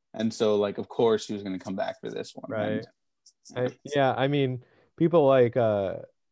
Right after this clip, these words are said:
Speaker 2: 'cause I think I tweeted, like, a gif of,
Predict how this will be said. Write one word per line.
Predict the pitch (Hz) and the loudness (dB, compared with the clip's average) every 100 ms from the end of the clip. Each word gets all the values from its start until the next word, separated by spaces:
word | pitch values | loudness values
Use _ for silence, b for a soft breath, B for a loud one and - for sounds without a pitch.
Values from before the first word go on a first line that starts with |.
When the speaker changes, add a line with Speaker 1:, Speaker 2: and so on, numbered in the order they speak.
| _ | _
Speaker 2:
'cause | 127 120 | -2 0
I | 120 | 0
think | 135 | 2
I | 117 104 - _ _ | 2 2 -2 _ _
tweeted, | - 117 110 | -4 -2 0
like, | 104 | 0
a | 101 | -2
gif | 92 104 110 - _ | -2 -2 -2 -8 _
of, | 117 113 113 | -4 -4 -6